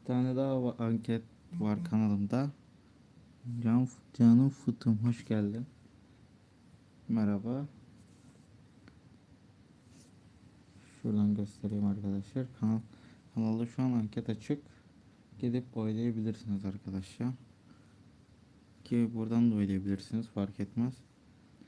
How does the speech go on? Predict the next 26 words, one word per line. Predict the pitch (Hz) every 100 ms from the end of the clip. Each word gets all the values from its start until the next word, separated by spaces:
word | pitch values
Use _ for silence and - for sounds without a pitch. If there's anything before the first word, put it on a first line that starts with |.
| - - - - -
Ne | 113 113 127
istiyorsanız, | 123 - - 101 95 98 98
hangi | - - 123 147 135 113
içerik | 104 - - 104 104 -
olursa | 104 113 117 -
olsun | 107 - 101
çekeceğim. | 95 104 113 113 120 123
Sizlere | - 110 107 98 92
söz | - 107 117
veriyorum. | 123 127 131 131 - - - - - - 113
Yapacağım | 110 110 113 113 107
o |
içeriği. | 98 95 98 98 107 123 - - - - -
Siz | - 127 120
yeter | 117 113 113 110
ki | -
yap | 113 107 107 -
deyin, | 110 117 110
yapayım. | 95 - 98 90 - - - - - - - - - - - - - - - - - - - - - - - - -
Güzel | 135 131
videolar | 123 117 117 127
yolda. | 120 107 110 113 107 - - -
Gerçekten | - 113 113 104 - 101
yolda | 101 95 98 101
bu |
sefer. | - 104 127